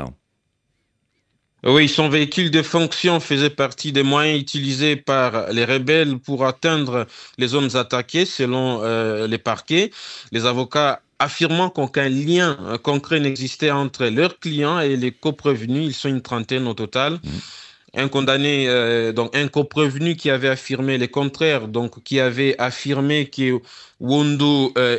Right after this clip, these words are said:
Speaker 2: était lié, euh, à la bande des rebelles,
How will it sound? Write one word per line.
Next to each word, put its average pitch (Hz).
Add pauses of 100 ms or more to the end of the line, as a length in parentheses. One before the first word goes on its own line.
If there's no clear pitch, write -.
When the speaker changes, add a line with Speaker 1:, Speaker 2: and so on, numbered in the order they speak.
Speaker 2:
était 135
lié, 135 (420)
euh, 117
à 117
la 120
bande 123
des 113
rebelles, 131